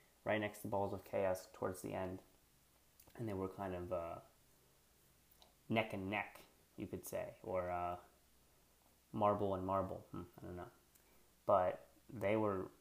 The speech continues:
right next to each other, and either of them could have nudged ahead and continued and got the momentum. Balls of Chaos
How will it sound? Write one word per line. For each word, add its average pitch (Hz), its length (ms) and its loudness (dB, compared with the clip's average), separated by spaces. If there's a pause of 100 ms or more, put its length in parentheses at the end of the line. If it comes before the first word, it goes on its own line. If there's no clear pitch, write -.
(100)
right 101 180 0
next 104 180 -4
to - 40 -10
each - 100 -10
other, 98 240 -4 (920)
and 98 360 0
either 117 300 6
of 107 100 4
them 107 180 4
could 104 160 -4
have 101 160 2 (720)
nudged 110 460 0
ahead 110 260 4
and 101 140 -2
continued 104 540 -2
and 95 200 -2
got 104 220 2
the 110 80 -2
momentum. 98 500 0 (560)
Balls 120 240 10
of 117 160 -6
Chaos 117 540 4